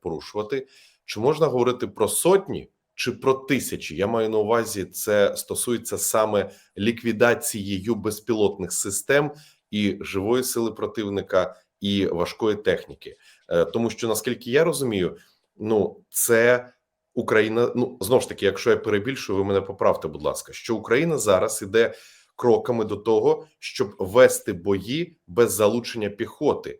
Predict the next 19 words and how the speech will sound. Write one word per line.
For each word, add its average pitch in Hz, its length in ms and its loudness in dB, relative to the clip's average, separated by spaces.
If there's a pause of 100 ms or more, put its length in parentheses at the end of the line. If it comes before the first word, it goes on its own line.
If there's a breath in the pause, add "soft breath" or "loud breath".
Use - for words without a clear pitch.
(140)
Наскільки 120 540 -2
це - 200 -6
реально? 87 440 0 (340)
Про 110 140 0
втрати 180 600 2 (120)
і 127 100 0
про 123 180 2
безпеку 117 540 -2
українських 101 640 -6
воїнів, 71 240 -8
про 98 160 -4
втрати 98 380 0
росіян 135 460 -4
і 98 60 -6
безпеку 90 460 -8
українських 85 540 -12
воїнів. - 200 -20 (100)
Будь - 140 -12
ласка. - 300 -20